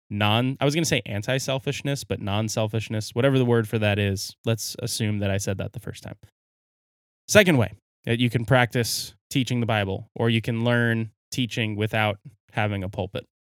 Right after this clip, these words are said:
That's a hard name for an episode. I should have come up with something better. Episode two. Episode two, thought two. Lead a small group. Lead a small group. It can be just a home group that meets where people gather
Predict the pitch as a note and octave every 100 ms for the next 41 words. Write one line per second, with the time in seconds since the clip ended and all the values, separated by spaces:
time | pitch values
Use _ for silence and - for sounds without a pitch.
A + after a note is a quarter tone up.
0 | _ _ _ _ _ _ _ _ B2 -
1 | A2 G#2+ F#2+ F#2 F#2+ F#2 F2+ F#2+ G#2+ G2+
2 | - - A#2 - G2+ G2+ G2+ G#2+ G#2+ A2
3 | A2 - - _ - C#3 C#3 C#3 B2+ G2
4 | _ _ _ A2+ - - A2+ C3 - D3
5 | - - A2 A2+ _ _ _ - _ _
6 | _ - D#3 G3 - D3+ D3+ A2+ - -
7 | _ _ _ _ _ _ _ _ _ _
8 | _ - B2 D#3 F3+ F3 - C#3+ C#3+ -
9 | C3+ C3+ A#2 A#2+ - - D3 C#3 C#3 C3
10 | - G#2 B2+ D#3 D#3 F3+ - B2+ - C3
11 | D3+ - B2+ G#2 - A2+ A2+ A2 G2 A2+
12 | A#2+